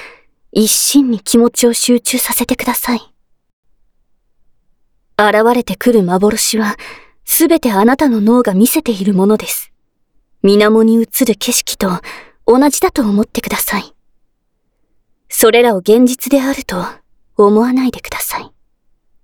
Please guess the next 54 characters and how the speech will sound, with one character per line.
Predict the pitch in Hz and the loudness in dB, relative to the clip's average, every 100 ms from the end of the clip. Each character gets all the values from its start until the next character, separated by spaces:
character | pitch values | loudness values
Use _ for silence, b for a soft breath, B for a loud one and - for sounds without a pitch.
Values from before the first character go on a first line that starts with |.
| _ _ _ | _ _ _
こ | - 214 | 0 2
れ | 233 | 4
ま | 254 | 4
で | 254 | 2
の | 214 | 0
旅 | - 190 202 | -2 -2 0
の | 208 | 0
途 | - - | -2 -6
中、 | - 202 202 - b b b b _ _ | -6 -4 -6 -10 b b b b _ _
私 | 214 220 247 - | 0 2 0 0
が | 269 | -2
伝 | - - 277 | -2 -2 -2
え | 277 | 0
た | 294 | 0
こ | 294 | 0
と | 294 294 | 2 2
を | 185 | 2
思 | 185 233 | 4 4
い | 269 | 4
出 | 311 | 2
し | - | -2
て | - | -6
く | - | -6
だ | |
さ | - - | -8 -6
い。 | - - _ _ _ _ _ _ _ _ _ _ _ _ _ _ _ - | -8 -10 _ _ _ _ _ _ _ _ _ _ _ _ _ _ _ -2
あ | 208 | 2
な | 233 | 2
た | 254 | 0
の | 220 180 | 0 2
前 | 202 233 | 2 4
に | 220 180 | 2 2
現 | 185 208 214 220 | 2 4 4 4
れ | 247 | 2
る | 190 | 0
幻 | 175 196 220 226 - 220 | 0 0 0 -2 -4 -4
は、 | 220 - B B B B _ _ | -4 -8 B B B B _ _
あ | 262 | 2
な | 285 | 2
た | 320 277 | 2 0
の | 208 | 2
脳 | 196 269 233 | 4 4 2
や | 196 185 B B B | -2 -8 B B B
意 | 226 | 0
識 | 233 - 269 | 0 0 -2
が | 208 | 0
見 | 170 180 | -2 0
せ | 254 | 2
る | 240 | 2
も | 190 175 | 0 0
の | 202 | 0
で | 226 202 | 0 -4
あ | 202 220 | -4 -4
り、 | 185 175 | -6 -10